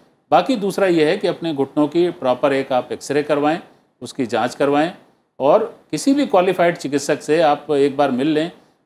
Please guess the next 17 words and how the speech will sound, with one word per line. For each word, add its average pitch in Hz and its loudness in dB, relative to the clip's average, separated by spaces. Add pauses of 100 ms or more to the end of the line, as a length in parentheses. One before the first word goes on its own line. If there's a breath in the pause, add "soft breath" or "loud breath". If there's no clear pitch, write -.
बहुत 139 0
सी 208 0
ऐसी 180 0
औषधियाँ 160 0
आती 156 -2
हैं 156 -4
कि 156 -4
जो 151 0
घुटने 139 -2
का 147 2
जो 143 0
कार्टिलेज 135 0
है 143 2
उनको 135 0
रिपेयर 127 -2
में 139 -2
हेल्प 127 -6